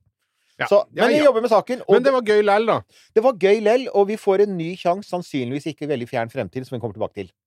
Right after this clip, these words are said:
Speaker 1: <laughs> Ja, det vil jeg jo tro for, eh, altså, det, det blir jo litt tolv null tos og, eh, Ruds når, eh, SpaceX
Speaker 2: Ja.
Speaker 1: er involvert i rakettoppskytninger, men la oss bare først si,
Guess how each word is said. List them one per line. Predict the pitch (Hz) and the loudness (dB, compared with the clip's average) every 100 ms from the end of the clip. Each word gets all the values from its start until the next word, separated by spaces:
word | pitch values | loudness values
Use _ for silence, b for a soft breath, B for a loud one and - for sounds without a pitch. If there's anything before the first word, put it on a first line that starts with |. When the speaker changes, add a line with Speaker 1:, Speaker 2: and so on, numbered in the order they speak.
| 156 | -4
Speaker 1:
<laughs> | 147 - 160 151 143 | -2 -2 -2 0 0
Ja, | 165 214 214 b b 131 | 0 0 -2 b b -4
det | 160 202 | 0 0
vil | 170 143 | 0 0
jeg | 147 | 0
jo | 170 | 0
tro | - 147 156 | -2 -4 -4
for, | - 151 156 | -4 -2 -2
eh, | 151 156 151 151 151 147 143 147 143 143 | -2 0 0 0 -2 -4 -4 -4 -4 -4
altså, | 143 - 156 | -6 -6 -6
det, | 147 147 | -4 -4
det | 143 131 | -4 -8
blir | 127 127 | -8 -4
jo | 139 165 | -2 -2
litt | 160 156 - | -4 -8 -10
tolv | - 139 143 | -4 -2 -2
null | 135 131 | -4 -4
tos | 139 147 160 - | -6 -8 -10 -14
og, | 127 127 127 123 | -6 -2 0 0
eh, | 123 123 120 | -2 -2 -2
Ruds | 131 151 151 - - | -6 -8 -12 -16 -6
når, | 135 131 | -2 0
eh, | 135 135 131 131 | 0 -2 -4 -8
SpaceX | - 117 113 - 147 - - | -10 -8 -8 -10 -14 -14 -10
Speaker 2:
Ja. | 113 123 127 135 | -2 2 2 2
Speaker 1:
er | 139 - B B - | 0 -4 B B -6
involvert | 165 175 170 143 151 - 139 | -2 0 0 0 -2 -4 -8
i | 135 | -4
rakettoppskytninger, | 151 151 - 120 _ - 120 - 135 156 180 | -2 -4 -6 -8 _ -20 -14 -8 -8 -4 -2
men | 202 175 | 0 0
la | 160 | 0
oss | 175 | -2
bare | - 160 135 156 127 _ | 0 0 0 -2 -6 _
først | - 147 - - | -6 -6 -8 -18
si, | - 123 120 104 | -14 -8 -8 -8